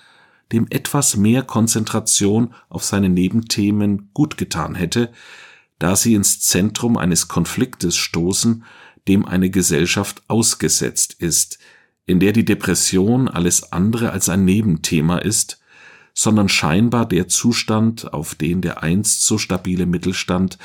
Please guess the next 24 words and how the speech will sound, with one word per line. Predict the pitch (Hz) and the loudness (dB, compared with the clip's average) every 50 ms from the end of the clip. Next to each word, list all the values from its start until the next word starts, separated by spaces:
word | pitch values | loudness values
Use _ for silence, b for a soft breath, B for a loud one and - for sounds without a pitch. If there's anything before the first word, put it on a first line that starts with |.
| B B B B _ | B B B B _
ganz | - 85 90 98 98 - - - | 0 2 2 2 2 0 -2 -2
allgemein | - 87 85 - 92 90 87 78 78 92 90 | -2 -2 -2 0 0 0 2 2 0 0 -2
zusteuert. | - - - 247 - - - - - 50 55 55 - - - - B B B B B B B B B B B _ | -2 0 0 0 0 0 -4 -6 -6 -6 -6 -8 -8 -12 -16 -20 B B B B B B B B B B B _
Die | - - | -8 -2
Ursachen | - 110 117 123 117 - 120 104 - - - 107 | 0 2 2 2 2 2 0 0 0 0 -2 0
dafür | - 73 76 90 - - 104 98 | 0 0 0 -2 -2 0 0 0
dürften | 87 - 76 76 90 - - - - 104 | 2 2 0 0 0 -4 -8 -6 -4 -4
sehr | 95 - 95 90 90 90 | -2 0 0 0 0 0
häufig | 90 80 80 85 - - 87 82 - - B B B B B B | 0 0 0 0 0 -2 -2 -2 -2 -8 B B B B B B
keine | - 85 85 78 69 | -2 0 0 0 0
körperlichen | - - - 85 82 - - 92 101 98 - - 101 98 | -2 -4 -2 -2 -2 0 0 0 0 0 0 0 -2 -2
sein, | - - 90 85 90 90 95 92 B B B B B B B B B B - | 0 0 0 2 2 2 0 -2 B B B B B B B B B B -4
sondern | - - - 104 101 104 101 95 95 92 | -2 0 2 2 4 4 4 4 2 2
genau | 95 95 95 92 92 90 92 107 127 117 | 2 4 4 4 4 2 4 4 4 2
in | - - - - 92 85 | 2 0 -2 -2 -2 -2
den | - 82 87 82 110 110 | 0 0 2 2 0 0
Problemen | - - 90 80 - 85 85 80 90 107 101 95 | 0 -4 -4 -4 0 0 2 2 2 2 2 0
grundiert, | 87 - - 85 87 87 85 - 85 92 98 104 - - - B B B B B B B B - | -2 -2 -2 0 0 0 -2 -2 0 0 0 0 -2 -4 -16 B B B B B B B B -2
die | 90 92 | -2 2
der | 82 90 82 78 | 2 2 2 2
Roman | 82 - - 80 85 85 82 80 80 87 107 107 | 0 0 0 2 2 2 2 0 0 0 0 0
so | - - 87 | 0 -2 -4
zielsicher | 80 80 - - - 98 110 117 110 - - 101 95 - - - - | -4 -2 -2 -2 2 4 4 4 4 4 0 -2 -2 -4 -6 -4 -2
anvisiert | 82 92 98 95 101 95 - - - 92 85 82 82 - - | 0 0 0 2 0 0 0 0 2 2 2 2 2 -2 -10